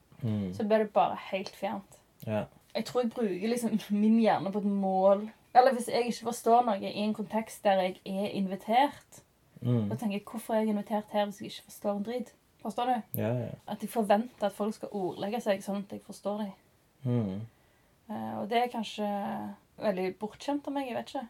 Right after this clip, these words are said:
Speaker 2: Men samtidig så, så spør jeg ofte spørsmål. Hva mener du, hva mener du? Men sånn som denne her personen, så var det liksom så, ja, da ville jeg bare at han ikke skulle snakke med.
Speaker 1: Og nå, hvis jeg tar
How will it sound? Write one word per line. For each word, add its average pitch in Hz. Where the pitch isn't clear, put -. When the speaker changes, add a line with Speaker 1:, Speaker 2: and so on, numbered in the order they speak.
Speaker 2:
Men 233
samtidig 226
så, 208
så 240
spør 202
jeg 277
ofte -
spørsmål. 226
Hva 208
mener 202
du, 220
hva 214
mener 208
du? 220
Men 220
sånn 220
som 208
denne 196
her 202
personen, 220
så 196
var 196
det 202
liksom 190
så, 98
ja, 233
da 214
ville 190
jeg 202
bare 175
at 190
han 180
ikke 190
skulle -
snakke -
med. 214
Speaker 1:
Og 117
nå, 117
hvis 110
jeg 117
tar 107